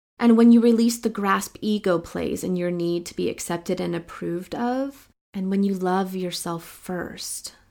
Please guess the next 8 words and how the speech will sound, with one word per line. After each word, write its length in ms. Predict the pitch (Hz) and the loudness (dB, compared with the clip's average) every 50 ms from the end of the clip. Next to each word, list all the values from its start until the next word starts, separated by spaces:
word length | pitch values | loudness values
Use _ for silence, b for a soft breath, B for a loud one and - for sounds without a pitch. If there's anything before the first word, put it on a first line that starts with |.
| _ - | _ -6
the 80 | 202 185 | -4 -2
way 100 | 196 190 | 0 0
you 300 | 185 180 190 196 - - | 0 -2 -2 -4 -4 0
always 460 | - 214 208 202 208 214 214 202 190 | 2 2 4 4 4 4 2 2 -2
deserved 840 | - - 196 180 170 - - 175 185 190 190 185 170 165 - - - - _ _ _ _ _ _ _ _ _ _ _ _ - | -4 -6 -8 -6 -6 -6 -6 -4 -4 -4 -4 -4 -6 -6 -10 -14 -20 -20 _ _ _ _ _ _ _ _ _ _ _ _ -14
to 120 | - - | -12 -10
be 120 | - 180 | -10 -10
loved, 580 | - - 90 - - - - - - - - - | -10 -8 -10 -10 -10 -12 -14 -16 -18 -20 -20 -20